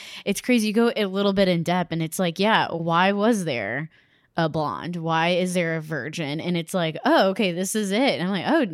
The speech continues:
that's interesting. I never got a reason why there's always these, always these kind of characters in movies." They've just always said why. They've always just been like, "Here, this is your script for a horror movie," but not actually why. And I like that orig-, original take on that.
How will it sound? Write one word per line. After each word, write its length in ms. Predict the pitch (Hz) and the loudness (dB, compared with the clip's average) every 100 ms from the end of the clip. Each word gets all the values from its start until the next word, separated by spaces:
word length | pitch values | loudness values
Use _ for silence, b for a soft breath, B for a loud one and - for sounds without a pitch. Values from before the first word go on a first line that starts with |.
| 139 | -8
that's 420 | 147 139 185 277 202 | -10 -2 0 0 -2
interesting. 460 | 180 190 185 214 | -4 -4 -2 0
I 80 | 214 | 0
never 220 | 214 233 | 0 0
got 140 | 269 269 | 2 2
a 40 | |
reason 300 | 254 269 269 | 2 2 2
why 200 | 214 302 427 | 2 2 2
there's 220 | 185 175 | 2 0
always 220 | 170 160 | 0 0
these, 260 | 151 165 - _ | 0 -4 -10 _
always 320 | 165 165 165 | -4 -2 -2
these 180 | 170 160 | -4 -6
kind 260 | 185 156 160 | -4 -4 -4
of 140 | 156 | -4
characters 560 | 170 147 147 165 151 156 | -4 -4 -4 -6 -4 -2
in 80 | 165 | -2
movies." 240 | 165 165 | -2 0
They've 200 | 180 180 | 0 0
just 240 | 190 190 | -2 0
always 280 | 202 196 196 | 0 0 0
said 320 | - 185 202 | 0 0 0
why. 420 | 165 160 160 160 160 B B | 0 0 2 2 -2 B B
They've 120 | 214 247 | 2 6
always 220 | 247 226 | 4 4
just 160 | 226 | 0
been 100 | 226 | 0
like, 160 | 214 185 | 0 -2
"Here, 380 | - 202 185 175 B B B B B | 0 2 2 0 B B B B B
this 420 | 165 170 196 208 202 | -8 -2 0 2 0
is 160 | 190 | 0
your 120 | 180 | -2
script 360 | 170 - 170 - | -2 -2 -4 -4
for 160 | 185 160 | -2 -4
a 60 | |
horror 280 | 156 156 160 | -2 -4 -2
movie," 260 | 190 190 214 | 0 0 0
but 160 | 170 165 | 0 0
not 280 | 160 135 - | -2 -4 -4
actually 380 | 151 - 151 | -6 -4 -4
why. 280 | 143 156 147 | 0 2 2
And 160 | 135 160 | 2 0
I 100 | 156 | 0
like 180 | 156 160 | 0 0
that 160 | 165 | 0
orig-, 320 | 147 143 135 - | 0 -4 -6 -4
original 440 | 165 165 160 156 113 | -4 -2 -4 -6 -4
take 260 | 170 92 98 | -4 -4 -6
on 100 | 67 | -6
that. 260 | 98 92 | -8 -8